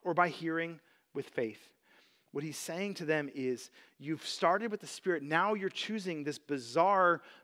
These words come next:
pathway for the middle and for the end of this whole thing. You think, "The Spirit of God got me going on this whole thing, but I've got it now," right? I'm in the swing of things. I've figured it out. This makes sense to me.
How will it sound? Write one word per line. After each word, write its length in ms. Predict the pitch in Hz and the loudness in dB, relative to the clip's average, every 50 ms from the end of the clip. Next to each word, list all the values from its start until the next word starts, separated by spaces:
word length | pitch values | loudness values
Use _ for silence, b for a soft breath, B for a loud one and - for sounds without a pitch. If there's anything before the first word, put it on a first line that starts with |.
| B - | B -2
pathway 560 | - - 202 214 220 - - 165 151 139 135 | 2 4 6 6 6 4 0 -2 0 0 0
for 100 | - - | 0 0
the 100 | 165 170 | 0 0
middle 360 | 170 175 208 226 220 190 160 | 4 6 6 8 8 6 6
and 120 | 156 156 147 | 4 0 -2
for 120 | - 185 | -2 0
the 120 | 170 185 165 | 2 2 4
end 220 | 180 208 214 202 | 4 4 4 2
of 40 | 180 | 2
this 120 | 185 - | 0 0
whole 140 | - 190 190 | 0 0 0
thing. 240 | - - 208 202 185 | 0 0 -2 -2 -2
You 100 | 180 180 | -6 -8
think, 500 | 147 - - - 247 262 220 185 175 - B B B B B B | -10 -10 -4 0 0 2 2 0 -4 -10 B B B B B B
"The 60 | - | -10
Spirit 340 | - - - - 226 247 240 | -8 -8 -4 2 4 4 4
of 80 | 226 | 6
God 220 | 196 233 214 214 196 | 6 6 6 8 8
got 160 | 226 220 214 | 6 6 6
me 80 | 214 196 | 6 4
going 280 | 214 220 233 233 214 | 4 6 6 4 4
on 80 | 185 170 | 2 0
this 140 | 165 - - | 0 -2 -4
whole 100 | 175 160 | -4 -4
thing, 280 | - 180 175 170 151 B B B B _ | -2 -4 -4 -4 -6 B B B B _
but 120 | 202 208 - - | 2 4 6 6
I've 220 | 175 202 190 - | 6 6 6 6
got 180 | 214 208 202 208 | 6 6 6 6
it 100 | 180 151 | 4 2
now," 220 | 143 131 113 - | -2 -4 -6 -4
right? 220 | 135 147 170 185 175 | 2 6 6 8 8
I'm 100 | 196 220 240 | 8 6 6
in 60 | 247 | 4
the 60 | 240 | 2
swing 360 | - - - 214 226 233 240 | 0 -2 0 2 2 4 4
of 80 | 233 233 | 2 4
things. 340 | 233 233 233 240 233 226 196 | 4 4 4 4 2 2 2
I've 160 | 190 170 - | 0 0 0
figured 320 | - - 208 202 254 247 | 0 0 2 4 4 4
it 120 | 247 233 220 | 6 6 8
out. 260 | 208 208 214 214 214 B B B B | 8 8 6 4 2 B B B B
This 200 | 160 202 202 - | 0 0 2 2
makes 240 | 240 254 247 - - | 2 0 0 0 0
sense 260 | - 233 214 214 - - | 0 0 0 0 -2 -4
to 60 | 214 | -2
me. 200 | 208 208 208 | -2 -2 -4